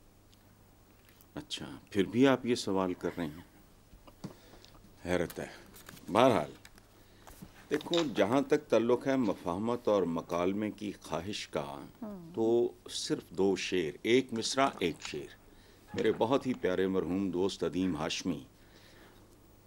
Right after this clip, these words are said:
Speaker 1: उनका एक शेर है, "मफाहमत न सिखा जबरे नारवा से मुझे, मैं सर बकफ हूँ, लड़ा दे किसी बला से मुझे।" ये एक रवैया है।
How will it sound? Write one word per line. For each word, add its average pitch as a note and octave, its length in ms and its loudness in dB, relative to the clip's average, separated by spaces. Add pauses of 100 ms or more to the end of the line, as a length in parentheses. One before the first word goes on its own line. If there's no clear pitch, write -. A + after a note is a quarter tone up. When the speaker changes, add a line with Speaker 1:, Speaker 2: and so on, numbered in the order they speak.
(320)
Speaker 1:
उनका C#3 260 6
एक D3+ 160 8
शेर C#3+ 280 8
है, D#3+ 120 8
"मफाहमत C3 760 6
न C3 80 4
सिखा A2 520 4
जबरे G#2 560 6
नारवा E2+ 640 2
से E2+ 200 -4
मुझे, D2+ 520 -4 (920)
मैं G#2+ 180 -4
सर A2+ 340 -2
बकफ F#2 480 -4
हूँ, D#2 180 -8
लड़ा E2 300 -2
दे D#2 260 -6 (100)
किसी E2+ 260 -10
बला D2+ 380 -6
से - 200 -14
मुझे।" - 360 -20 (1120)
ये C#3 180 0
एक G2 280 0
रवैया D2 380 -10
है। - 160 -20